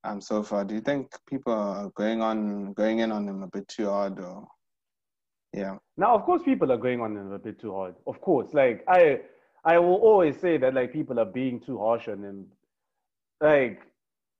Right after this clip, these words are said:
Speaker 2: and also just, like, he's just a victim of sometimes a bad setup. Like, for example, against Krasnodar, I, I really don't agree with this thing of putting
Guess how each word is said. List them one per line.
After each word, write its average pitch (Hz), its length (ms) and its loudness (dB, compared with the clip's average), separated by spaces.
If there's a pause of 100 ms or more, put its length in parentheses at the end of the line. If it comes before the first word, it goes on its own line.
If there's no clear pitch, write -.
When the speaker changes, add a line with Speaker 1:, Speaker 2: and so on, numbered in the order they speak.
(120)
Speaker 2:
and 175 160 4
also 220 260 2
just, 156 220 -6
like, 131 180 0
he's 127 160 -10
just 185 220 -2
a 127 80 -2
victim 127 500 -6
of 104 200 -8 (1500)
sometimes 180 420 -2
a 120 60 0
bad 123 360 0 (100)
setup. 143 480 -4 (420)
Like, 120 400 0 (1500)
for 175 80 2
example, 156 320 4
against 147 260 0
Krasnodar, 110 520 2 (1200)
I, 156 140 0 (240)
I 202 140 6
really 170 720 2
don't 143 320 2
agree 131 340 0
with 117 220 -4
this 123 160 -6
thing 123 220 -4
of 107 180 -4
putting 113 500 -4